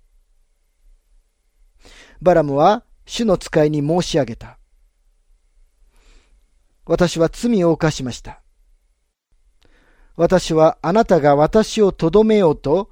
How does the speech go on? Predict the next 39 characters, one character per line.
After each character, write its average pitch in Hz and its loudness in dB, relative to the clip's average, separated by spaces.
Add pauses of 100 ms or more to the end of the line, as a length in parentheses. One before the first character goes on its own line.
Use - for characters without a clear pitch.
(240)
道 160 -4
に 214 -4
立 180 -4
ち 226 -6
ふ - -10
さ 240 2
が 220 0
っ - 0
て 160 0
お 160 4
ら 165 4
れ 160 2
た 147 -2
の 147 -2
を 120 -6
知 - -10
り 175 -4
ま 185 0
せ 175 -4
ん 127 -6
で 104 -12
し - -20
た。 - -20 (1600)
今 202 2
も 214 2
し 123 -4 (160)
あ 165 -2
な 226 4
た 202 0
の 165 2
お 156 2
気 208 -6
に 208 -2
召 160 2
さ 202 0
な 196 0
け 143 -2
れ 131 -4
ば、 123 -8